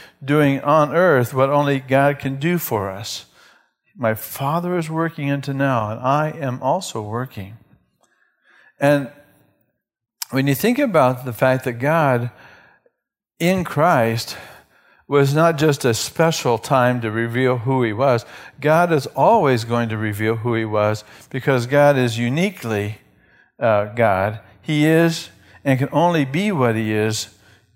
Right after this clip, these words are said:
uniquely always was, and uniquely always was.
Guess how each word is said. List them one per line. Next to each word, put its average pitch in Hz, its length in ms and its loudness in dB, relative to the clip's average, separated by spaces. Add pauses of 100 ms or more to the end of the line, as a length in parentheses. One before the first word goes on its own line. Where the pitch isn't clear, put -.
(180)
uniquely 127 720 -2 (220)
always 110 760 0 (440)
was, 101 500 -4 (240)
and 120 160 -6
uniquely 120 460 -4
always 104 400 -4
was. 98 400 -10